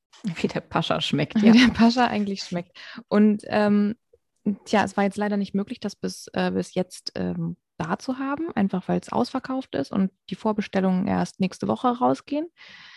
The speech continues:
Speaker 2: Aber ich hab auch, ich bin dann ja sehr investigativ unterwegs gewesen, weil es mir ein Anliegen war, zu wissen, ähm, was da eigentlich drin ist, weil es steht nirgendwo.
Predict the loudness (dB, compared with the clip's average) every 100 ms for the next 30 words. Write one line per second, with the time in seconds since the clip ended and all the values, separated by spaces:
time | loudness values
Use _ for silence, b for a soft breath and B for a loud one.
0 | B B -4 0 2 4 4 0 -4 -4
1 | -4 -6 -8 -10 _ _ -8 0 4 6
2 | 4 4 4 4 2 0 -4 -4 -2 -2
3 | 0 -2 -2 -4 -6 -10 -2 -2 2 2
4 | 2 0 0 -2 0 0 4 4 4 2
5 | -2 -2 B B B -6 -4 0 0 0
6 | -2 -2 0 0 -2 0 0 0 0 0
7 | 0 0 -2 0 -2 2 4 4 2 0
8 | -2 -2 -10 -14